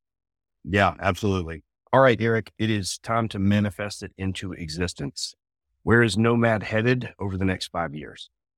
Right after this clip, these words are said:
Speaker 1: Fantastic question. I wish I knew. <laughs>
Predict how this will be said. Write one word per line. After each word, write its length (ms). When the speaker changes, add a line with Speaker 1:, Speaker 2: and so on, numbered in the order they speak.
Speaker 1:
Fantastic 580
question. 480
I 40
wish 200
I 80
knew. 240
<laughs> 60